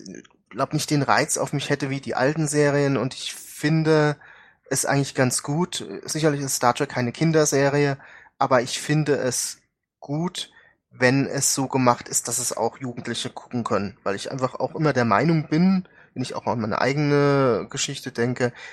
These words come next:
dass, äh, Star Trek sehr lehrreich sein kann, gerade auch für, äh, Kinder und Jugendliche. Man lernt viel, äh, auch über Werte, auch über, über einen Blick auf, auf die Welt.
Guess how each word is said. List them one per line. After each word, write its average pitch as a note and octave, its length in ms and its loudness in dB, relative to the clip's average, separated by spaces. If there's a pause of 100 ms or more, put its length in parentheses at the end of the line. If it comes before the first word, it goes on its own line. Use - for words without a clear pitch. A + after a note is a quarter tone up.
(120)
dass, - 320 0
äh, A#2+ 380 -2
Star G#2+ 280 4
Trek - 300 -4
sehr C3 260 4
lehrreich B2+ 480 4
sein G2+ 280 0
kann, G2+ 240 -4
gerade G2+ 260 0
auch - 80 -2
für, F#2 520 -4
äh, - 40 -12
Kinder C3 480 0
und A#2 140 -4
Jugendliche. D3 640 -2 (500)
Man B2 180 2
lernt A#2 260 4
viel, E3 680 4
äh, B2+ 340 2
auch - 140 -6
über A#2+ 240 -6
Werte, C#3 640 4
auch A2+ 320 2
über, A2 380 0
über C#2 180 -6
einen F2+ 140 -10
Blick - 260 -8
auf, - 300 -2
auf - 120 -6
die A#2 160 -12
Welt. D3 380 0